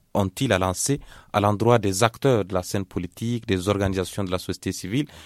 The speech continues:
de la population nigérienne en général, pour que nous puissions, euh, créer les conditions de prévenir les conflits en période électorale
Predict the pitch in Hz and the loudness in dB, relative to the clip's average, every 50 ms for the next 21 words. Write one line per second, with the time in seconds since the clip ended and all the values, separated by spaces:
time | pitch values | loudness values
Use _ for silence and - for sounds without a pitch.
0 | - - _ - 107 104 101 - - 139 - - 131 127 117 - - 165 151 127 | -20 -12 _ -2 0 0 0 0 0 -2 0 0 0 0 0 0 -2 -2 0 0
1 | 107 101 107 104 120 117 107 98 95 87 92 92 98 127 143 139 - - - - | 0 0 0 0 2 2 0 0 -2 -2 -2 0 2 2 2 0 -2 -10 -20 -20
2 | - _ - 123 110 - 113 104 98 - - 120 110 - - 113 110 117 127 - | -14 _ -6 -6 -2 -2 -2 -2 -2 -4 -6 -8 -8 -6 -4 -4 -4 -4 -6 -10
3 | - - - - - - - - - 123 120 117 120 110 104 - - 104 101 95 | -14 -20 -20 -14 -8 -8 -6 -4 0 2 4 4 4 2 0 -2 -2 -4 -4 -4
4 | 95 - - 113 104 95 98 - - - 101 95 92 98 98 104 107 104 104 101 | -4 -4 -4 -2 -2 -2 -4 -4 -4 -2 -2 -2 -2 -2 -2 -2 -2 -2 0 0
5 | 90 90 90 - - - 90 - - - 104 101 - 90 90 87 - 98 92 101 | 0 -2 -2 -4 -4 -6 -6 -6 -6 -6 -4 -4 -2 -2 -4 -6 -4 -4 -2 -2
6 | 95 - 90 87 85 - - 98 117 135 139 | -2 -2 -4 -8 -8 -6 -4 -2 0 0 -2